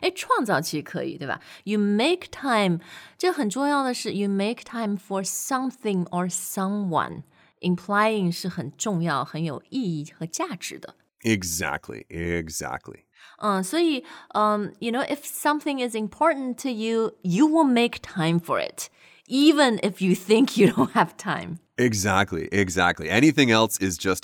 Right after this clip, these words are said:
Speaker 2: an excuse.
Speaker 1: 对，就是时间都是挤出来的。我特别喜欢这句话。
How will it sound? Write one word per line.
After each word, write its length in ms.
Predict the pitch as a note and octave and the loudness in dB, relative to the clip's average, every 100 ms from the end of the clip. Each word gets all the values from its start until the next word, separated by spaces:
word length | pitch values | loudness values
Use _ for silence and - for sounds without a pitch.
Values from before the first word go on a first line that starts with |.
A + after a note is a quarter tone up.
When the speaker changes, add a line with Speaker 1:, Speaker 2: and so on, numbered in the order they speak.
| - | -6
Speaker 2:
an 100 | F2+ | -4
excuse. 1000 | F2 - - - D#2+ E2+ F#2 D2+ - - - _ - - - | -4 -6 -6 -6 -4 2 2 2 -4 -6 -12 _ -20 -18 0
Speaker 1:
对， 200 | C#4 A#3+ | 0 2
就 100 | E4+ | 2
是 140 | F4 | 2
时 200 | - G#3 | 0 0
间 220 | A3+ C#4 | -2 0
都 100 | D#4 | 0
是 140 | D#4+ C4+ | 0 -2
挤 200 | - D#3+ | -4 -6
出 200 | - F#3 | -4 2
来 220 | E3 C#3+ | 2 2
的。 120 | C#3+ | -2
我 80 | D3+ | -6
特 120 | E3 | -6
别 120 | A#3 A3+ | -4 -2
喜 180 | - | 0
欢 180 | F3+ G3+ - | -2 -2 0
这 100 | F#3 | 0
句 180 | - | 0
话。 220 | F#3 - | -2 -2